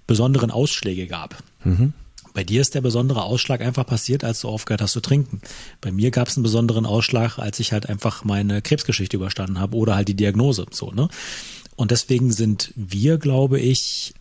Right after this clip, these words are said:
Speaker 1: ähm, auch ganz anders in der Lage, so diese Zeit davor, danach und währenddessen auch zu reflektieren und können einfach,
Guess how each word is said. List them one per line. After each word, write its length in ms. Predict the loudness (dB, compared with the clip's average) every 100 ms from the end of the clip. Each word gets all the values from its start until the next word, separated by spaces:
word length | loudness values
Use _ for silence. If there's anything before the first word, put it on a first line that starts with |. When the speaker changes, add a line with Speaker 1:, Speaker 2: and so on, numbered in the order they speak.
| -4
Speaker 1:
ähm, 640 | 0 2 4 4 4 2 0 -10 -16 -18 -12 -8
auch 140 | 0
ganz 220 | 2 2
anders 180 | 2 2
in 80 | 2
der 80 | 2
Lage, 400 | 2 2 2 2
so 140 | 2
diese 260 | 0 -2 -2
Zeit 300 | -2 0 0
davor, 340 | 0 2 2
danach 360 | 2 2 0 0
und 120 | 0
währenddessen 380 | 0 2 0 -2
auch 160 | -6
zu 100 | -4
reflektieren 720 | -2 -2 -2 -4 0 2 2 0 -12 -20 -12 -12 -4
und 140 | -2
können 320 | 2 4 4 0
einfach, 680 | 0 0 2 0 0 -6